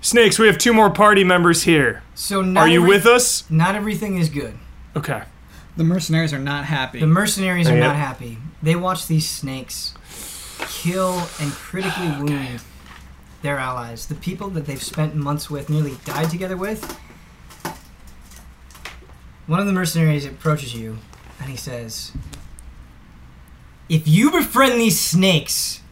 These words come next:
Speaker 2: we're gone. We're taking this boat, and we're leaving this godforsaken place. It's us or them."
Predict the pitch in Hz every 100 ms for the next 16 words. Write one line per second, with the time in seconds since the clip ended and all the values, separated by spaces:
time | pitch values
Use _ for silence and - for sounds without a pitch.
0 | - 165 180 151 151 160 143 120 113 113
1 | - - - - 160 156 196 214 247 247
2 | 240 156 - 190 185 - - - - -
3 | - - - 165 160 143 135 151 160 160
4 | 147 - 139 127 - - 127 117 113 -
5 | 107 - - - - - 165 156 - 185
6 | 226 208 156 143 156 123 110